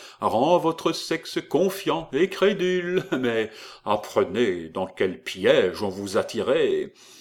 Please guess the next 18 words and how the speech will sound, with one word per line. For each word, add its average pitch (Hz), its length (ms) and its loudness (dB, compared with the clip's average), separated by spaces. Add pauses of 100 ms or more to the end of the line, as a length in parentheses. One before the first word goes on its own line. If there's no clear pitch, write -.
(280)
Euh, 135 200 -2
cette 185 340 0
femme 123 520 0 (260)
m'a 156 160 0
fait 160 280 -4
donner 151 340 -2
avis 139 280 0
de 131 160 2
tout, 107 680 -4 (180)
apparemment 98 640 -2 (260)
pour 104 180 2
écarter 95 380 -2
une 95 160 -2
rivale 95 480 0
aussi 95 320 -2
dangereuse 104 580 -2
que - 120 -4
vous. 113 480 0